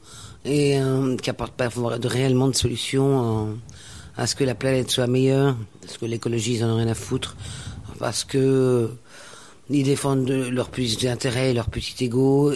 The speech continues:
et, euh, ils sont pas clairs, et, euh, et ben, j'aimerais, j'aimerais que tout ça soit un peu plus transparent, euh, j'aimerais qu'ils arrêtent d'inoculer la peur, euh, dans le cerveau de tous les Français, et, euh,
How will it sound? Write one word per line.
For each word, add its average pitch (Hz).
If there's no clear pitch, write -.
et, 120
euh, 107
ils -
sont -
pas 123
clairs, 127
et, 113
euh, 107
et 127
ben, 123
j'aimerais, 123
j'aimerais 120
que 131
tout -
ça 139
soit 127
un 120
peu 113
plus -
transparent, 131
euh, 117
j'aimerais 131
qu'ils 123
arrêtent 127
d'inoculer 131
la 120
peur, 123
euh, 113
dans 117
le 110
cerveau 123
de 117
tous 117
les 120
Français, 131
et, 127
euh, 117